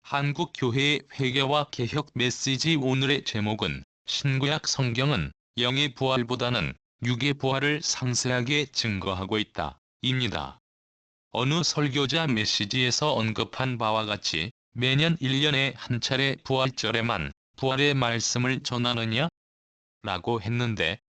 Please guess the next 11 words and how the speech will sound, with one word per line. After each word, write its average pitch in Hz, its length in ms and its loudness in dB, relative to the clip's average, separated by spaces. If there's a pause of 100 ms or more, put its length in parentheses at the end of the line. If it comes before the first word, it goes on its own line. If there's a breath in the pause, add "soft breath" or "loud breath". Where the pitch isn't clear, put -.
일 135 240 0
년 156 280 2
내내 127 440 2
예수 127 420 2
부활을 135 440 0
믿고 101 540 -2
바르게 131 440 0
전하는 127 540 0
것이 123 380 0
중요하다 113 680 0
하겠습니다. 98 880 -2